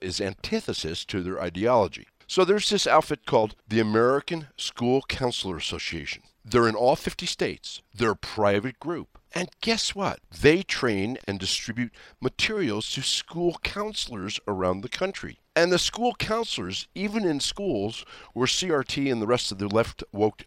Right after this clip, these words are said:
nonsense has been banned, you know, when the student comes to them, it's not like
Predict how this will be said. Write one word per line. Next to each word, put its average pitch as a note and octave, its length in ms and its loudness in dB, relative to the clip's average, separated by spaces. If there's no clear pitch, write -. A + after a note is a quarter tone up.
nonsense G2+ 600 -2
has F#2+ 160 -6
been F2+ 200 -4
banned, A2 580 -2
you E3+ 120 4
know, D#3 100 8
when C#3+ 200 4
the B2 140 -2
student F#3 420 -6
comes D3+ 240 2
to B2+ 100 -2
them, G#2+ 240 4
it's B2+ 160 2
not F3 140 -2
like B2+ 320 2